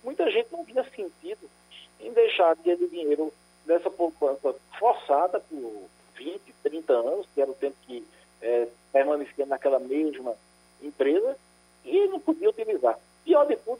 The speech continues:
Ciro, Ciro, era, era que os rendimentos do F G T S, é, historicamente são baixos.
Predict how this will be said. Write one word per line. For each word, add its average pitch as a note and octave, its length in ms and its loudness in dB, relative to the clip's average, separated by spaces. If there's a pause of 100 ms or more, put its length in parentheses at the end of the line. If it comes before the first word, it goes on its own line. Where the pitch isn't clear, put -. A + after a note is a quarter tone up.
Ciro, D4 280 -8 (320)
Ciro, E3 180 2
era, G#3+ 340 4
era A#3 120 4
que G3+ 320 -8 (360)
os D4+ 260 -2
rendimentos D#4 520 0
do A#4+ 120 4
F - 140 -2
G F#3+ 120 2
T - 100 -6
S, A3 200 2 (680)
é, - 140 -18
historicamente A#3 680 0
são D4+ 120 -2
baixos. G3 440 2